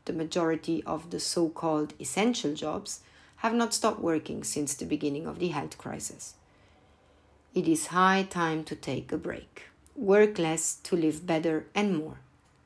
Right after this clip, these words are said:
Politicians and employers at the service of profit accumulation at all costs often exploit our paid and unpaid work and steal our time. Reducing the time spent in paid work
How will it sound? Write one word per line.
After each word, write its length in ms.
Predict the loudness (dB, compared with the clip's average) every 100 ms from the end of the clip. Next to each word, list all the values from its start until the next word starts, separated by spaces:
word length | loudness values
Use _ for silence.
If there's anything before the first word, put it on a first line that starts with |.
| _ _ 2
Politicians 760 | 4 4 4 2 2 0 -2 -4
and 120 | -4
employers 720 | -4 2 6 6 4 0 -6
at 140 | -8
the 80 | -6
service 480 | -2 2 2 0 -2
of 220 | -6 -6
profit 340 | -4 -2 -2 -4
accumulation 720 | -4 -4 -2 0 -2 -2 -4
at 120 | -4
all 200 | -6 -6
costs 580 | -2 0 0 -4 -8 -12 -16 -20 -20 2
often 420 | 4 4 4 0 0
exploit 600 | -2 -2 -4 2 4 4 2
our 200 | 2 2
paid 400 | 2 2 2 2 -2
and 140 | -2
unpaid 420 | -2 -4 -6 -8
work 380 | -6 -10 -10 -18 _ -20 _ 0
and 160 | 2
steal 320 | 2 0 2
our 240 | 4 2 0
time. 380 | -2 -8 -8 -16 _ _ _ _ _ _
Reducing 600 | 2 4 4 4 4 0
the 60 | 0
time 300 | 0 0 0
spent 460 | 0 0 2 0 -4
in 180 | -8
paid 300 | -2 2 4
work 400 | 2 -4 -6 -10